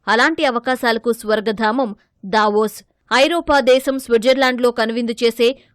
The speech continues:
మంచు పర్వత అందాల మధ్య ఉంటుంది ఈ పట్టణం. దావోస్ జనాభా కేవలం పదివేలు. అంత చిన్న పట్టణం అయితేనేం, ఏటా ప్రతిష్టాత్మక ప్రపంచ ఆర్థిక వేదిక డబ్ల్యూఈఎఫ్ సదస్సుకు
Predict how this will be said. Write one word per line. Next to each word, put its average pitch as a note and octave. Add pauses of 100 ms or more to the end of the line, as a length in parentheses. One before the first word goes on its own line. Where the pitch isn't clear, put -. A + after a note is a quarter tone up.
(120)
మంచు C#4
పర్వత C#4
అందాల A#3+
మధ్య C4+
ఉంటుంది B3 (280)
ఈ D#4
పట్టణం. A3 (300)
దావోస్ B3
జనాభా B3 (360)
కేవలం A#3+
పదివేలు. G#3 (400)
అంత C4+ (240)
చిన్న B3+
పట్టణం C#4
అయితేనేం, B3+ (420)
ఏటా B3+
ప్రతిష్టాత్మక C#4+
ప్రపంచ C#4+
ఆర్థిక A3+
వేదిక A#3 (360)
డబ్ల్యూఈఎఫ్ C4+
సదస్సుకు A#3+